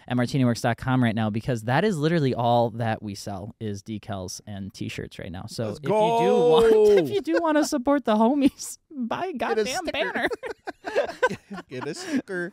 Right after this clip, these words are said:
Speaker 1: I don't know. I, I love wrap. I had the wrap on the nine nine six. I thought it was awesome. I thought it looked super cool.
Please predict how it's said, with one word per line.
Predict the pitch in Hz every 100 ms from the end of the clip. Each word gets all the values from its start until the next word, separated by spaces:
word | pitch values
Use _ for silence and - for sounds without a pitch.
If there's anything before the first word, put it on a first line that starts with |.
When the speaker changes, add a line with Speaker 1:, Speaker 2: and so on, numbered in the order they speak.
| _
Speaker 1:
I | -
don't | 208 190
know. | 147 -
I, | 185 185 -
I | 165 190
love | 175 180 180 156
wrap. | 123 113
I | 135
had | 156 156
the | 151
wrap | 139 139
on | 143
the | 131
nine | 123 120
nine | 120
six. | 117 117 117
I | 120
thought | - 139 143
it |
was | 127 117 -
awesome. | 104 107 - 110
I |
thought | 110 131
it | 123
looked | 120 -
super | - 117 117
cool. | - 110 98